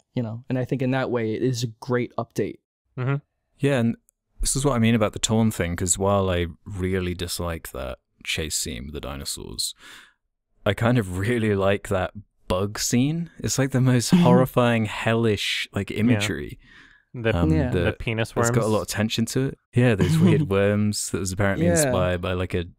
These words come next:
Speaker 3: a dream, like, a nightmare that one of the animators kept having or something.
Speaker 1: <laughs>
Speaker 3: It is, it,
Speaker 1: Really?
Speaker 3: it does feel like a nightmare, that sequence.
Speaker 2: Oh,
Speaker 1: Uh-huh.
Speaker 2: yeah. Yeah.
Speaker 3: But it actually, I think it kind of fits more.
Speaker 1: Mm-hmm.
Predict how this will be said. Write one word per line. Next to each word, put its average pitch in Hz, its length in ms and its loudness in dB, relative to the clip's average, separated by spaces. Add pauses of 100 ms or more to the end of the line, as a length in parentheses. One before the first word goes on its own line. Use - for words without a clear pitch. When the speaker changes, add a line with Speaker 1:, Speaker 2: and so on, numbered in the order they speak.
Speaker 3:
a 104 80 -2
dream, 90 640 -4
like, 87 120 -4
a 85 40 -4
nightmare 90 640 -4
that 80 140 -8
one 85 120 -6
of 82 60 -6
the 85 60 -6
animators 87 460 -8
kept - 200 -6
having 90 360 -4
or 90 60 -4
something. 90 500 -6 (440)
Speaker 1:
<laughs> - 400 0
Speaker 3:
It 113 120 4
is, 120 220 4
it, 120 180 4
Speaker 1:
Really? 175 240 6
Speaker 3:
it - 20 0
does 131 180 4
feel 135 220 6
like 113 140 4
a 104 60 2
nightmare, 101 480 2
that 90 140 -6
sequence. - 840 -6 (300)
Speaker 2:
Oh, 117 80 4
Speaker 1:
Uh-huh. 123 80 8
Speaker 2:
yeah. 147 260 2 (460)
Yeah. 92 280 -6 (520)
Speaker 3:
But 104 100 2
it 101 40 0
actually, 101 480 -2
I 101 80 -2
think 117 180 2
it 113 80 0
kind 113 180 0
of - 60 -6
fits - 340 0
more. 85 360 -6 (420)
Speaker 1:
Mm-hmm. 143 260 0